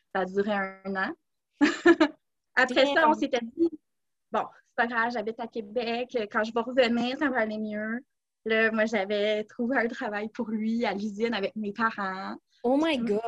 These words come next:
Speaker 1: finalement, il a crissé son camp en plein milieu d'une journée parce qu'il aimait pas ça, puis il s'est pogné avec eux des gars,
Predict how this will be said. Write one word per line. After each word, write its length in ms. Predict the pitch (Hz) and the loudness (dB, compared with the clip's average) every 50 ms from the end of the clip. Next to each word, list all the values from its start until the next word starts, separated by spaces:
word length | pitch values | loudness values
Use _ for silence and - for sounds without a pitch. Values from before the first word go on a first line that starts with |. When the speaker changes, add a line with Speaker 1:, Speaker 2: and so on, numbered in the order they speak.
| 220 202 202 226 | -2 -2 -2 -2
Speaker 1:
finalement, 360 | - 233 233 240 233 233 240 - - - | 2 4 6 6 6 6 4 0 -2 -2
il 100 | 254 339 | 0 0
a 40 | 240 | 0
crissé 420 | - - 294 349 - - - 392 392 - - | 0 4 4 4 4 6 4 4 4 6 6
son 140 | 311 294 285 | 6 6 6
camp 200 | 285 - - 311 | 6 4 4 2
en 40 | 302 | 4
plein 180 | 294 247 254 269 | 2 2 2 2
milieu 320 | 285 277 240 226 240 262 | 2 2 0 0 -2 -2
d'une 380 | 254 262 269 262 269 262 254 247 | -2 -2 -2 -2 -2 -2 -2 2
journée 500 | 233 247 233 240 240 233 226 233 247 294 _ _ - - - 370 294 - _ _ | 0 2 2 2 -2 -2 -2 -4 -6 -8 _ _ -20 -12 -8 -8 -8 -8 _ _
parce 160 | 233 240 240 | -4 -4 -4
qu'il 220 | - _ 208 202 208 196 | -4 _ -6 -4 -2 -2
aimait 200 | 196 208 208 208 | -2 -2 -4 -4
pas 200 | 208 - 202 190 | -4 -6 -6 -6
ça, 240 | - _ _ 196 | -8 _ _ -10
puis 20 | 202 - _ | -10 -8 _
il 60 | 202 190 _ - | -18 -18 _ -16
s'est 60 | 196 | -14
pogné 300 | - - 185 190 190 190 190 | -10 -10 -10 -10 -10 -14 -14
avec 160 | - 180 185 _ 196 | -18 -18 -18 _ -14
eux 60 | 196 | -12
des 160 | 185 180 180 170 | -12 -12 -16 _
gars, 120 | - 170 | -12 -12